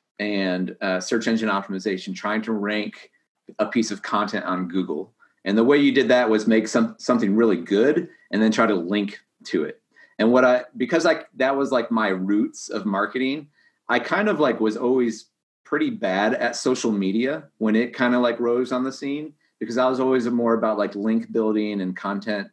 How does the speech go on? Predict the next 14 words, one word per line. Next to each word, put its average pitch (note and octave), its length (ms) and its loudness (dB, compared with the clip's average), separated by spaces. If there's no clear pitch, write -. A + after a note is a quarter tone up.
cre-, - 240 -8
blog G#2+ 380 0
post G#2+ 280 -2
creating, G2+ 440 -2
stuff G#2 240 -6
like F#2 160 -6
that. G2 300 -4
And C3 160 2
then F3 320 2
when, C#3+ 320 0
but C3+ 180 2
when B2+ 120 0
social F#3 380 0
came G#2+ 480 -4